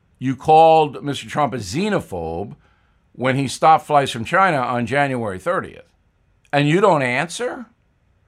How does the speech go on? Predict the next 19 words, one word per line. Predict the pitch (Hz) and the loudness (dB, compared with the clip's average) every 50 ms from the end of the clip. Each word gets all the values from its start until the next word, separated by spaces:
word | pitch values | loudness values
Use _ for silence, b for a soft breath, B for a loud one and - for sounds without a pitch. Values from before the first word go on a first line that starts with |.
| _ _ | _ _
I | - 160 | -4 -2
mean, | 180 190 196 202 | -2 0 0 0
that's | 247 277 269 - - | 0 0 0 -2 -4
insulting | 170 151 - 160 151 143 127 139 131 117 | -4 -4 -2 -2 -2 -2 -2 -4 -6 -6
to | 120 120 | -6 -8
the | 113 120 156 | -8 -6 -4
audience. | 233 302 202 107 80 - _ _ _ - - - _ _ _ _ _ _ _ _ _ _ _ _ _ _ _ - | -4 -4 -4 -6 -8 -12 _ _ _ -20 -20 -20 _ _ _ _ _ _ _ _ _ _ _ _ _ _ _ -6
Americans | 151 151 175 208 247 269 269 247 208 160 | -2 2 4 6 6 6 4 2 -2 0
want | 156 170 170 165 160 165 - - _ _ _ _ _ _ 110 | 2 4 4 4 4 2 0 -6 _ _ _ _ _ _ -8
to | 147 143 | -6 -4
get | 135 156 165 170 165 - - - | 0 2 4 4 2 0 -6 -6
a | 143 139 135 127 | -4 -2 -2 -2
measure | 123 131 151 190 240 240 185 123 90 82 98 80 - - _ _ _ _ _ _ _ _ _ - | -2 -2 -2 0 0 0 -2 -4 -6 -8 -10 -10 -12 -14 _ _ _ _ _ _ _ _ _ -4
of | 147 135 | -4 0
both | 127 185 226 233 - | 2 2 2 2 0
candidates | - 131 101 85 76 71 80 82 107 156 - - | -2 -2 -2 -2 -4 -6 -8 -8 -8 -8 -10 -10
during | - 98 95 90 104 123 | -10 -8 -8 -6 -6 -8
a | 127 | -8
debate | 143 165 196 277 294 - 95 73 - | -8 -4 -2 -2 -2 -2 -4 -8 -14